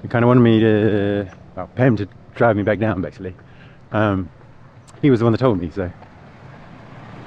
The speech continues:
You know, he wasn't getting much out of it, so I guess, yeah, he's telling the truth. Looks like there's another entrance. Yes, okay.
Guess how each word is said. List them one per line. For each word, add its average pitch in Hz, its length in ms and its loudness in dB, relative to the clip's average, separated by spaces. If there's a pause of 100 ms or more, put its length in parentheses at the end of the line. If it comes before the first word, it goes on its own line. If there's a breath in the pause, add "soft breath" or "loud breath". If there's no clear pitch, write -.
(220)
You 175 80 0
know, 143 80 6
he 147 100 6
wasn't 127 180 4
getting 139 160 6
much 131 180 2
out 120 140 0
of 104 60 -2
it, 131 160 -4
so 123 120 -8
I 127 60 -4
guess, 143 300 -4
yeah, 151 140 -6 (340)
he's 127 140 -10
telling 147 220 0
the 131 60 2
truth. - 280 -2
Looks - 240 -6
like 160 100 -4
there's 147 120 0
another 147 220 4
entrance. 113 380 -2
Yes, - 360 -8
okay. 160 420 -6